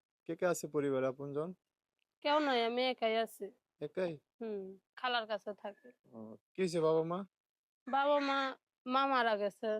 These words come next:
Speaker 2: বাবা আর একটা বিয়ে করে চলে গেছে।
Speaker 1: ও, দুজন দুইভাবে চলে গেছে। আচ্ছা,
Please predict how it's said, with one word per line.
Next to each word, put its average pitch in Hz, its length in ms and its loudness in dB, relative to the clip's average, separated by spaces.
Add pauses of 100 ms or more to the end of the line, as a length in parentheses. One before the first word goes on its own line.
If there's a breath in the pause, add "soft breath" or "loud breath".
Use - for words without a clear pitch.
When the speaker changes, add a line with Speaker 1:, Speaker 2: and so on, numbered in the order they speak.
(280)
Speaker 2:
বাবা 226 300 2
আর 214 100 2
একটা 214 200 -4
বিয়ে 226 220 2
করে 240 200 -2
চলে 208 280 -2
গেছে। 190 320 -4 (440)
Speaker 1:
ও, 117 100 -20 (380)
দুজন 117 400 -8
দুইভাবে 113 420 -6
চলে 107 260 -8
গেছে। 101 260 -14 (1500)
আচ্ছা, - 260 -18